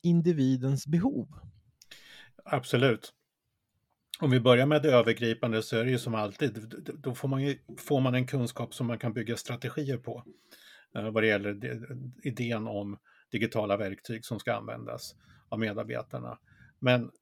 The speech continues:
Speaker 2: som alltid i allt arbetsmiljöarbete, så är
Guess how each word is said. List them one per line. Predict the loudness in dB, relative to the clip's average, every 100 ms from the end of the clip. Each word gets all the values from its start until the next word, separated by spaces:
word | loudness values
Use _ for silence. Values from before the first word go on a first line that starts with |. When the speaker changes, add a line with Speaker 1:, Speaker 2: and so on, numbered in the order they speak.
| _ _ -20 -16
Speaker 2:
som | -4 -2
alltid | 0 -4 -4 -6 -6
i | -4 -2
allt | -2 0
arbetsmiljöarbete, | 0 0 -4 -8 -8 -4 -2 -2 -4 -6 -8 -10
så | -8 -8
är | -8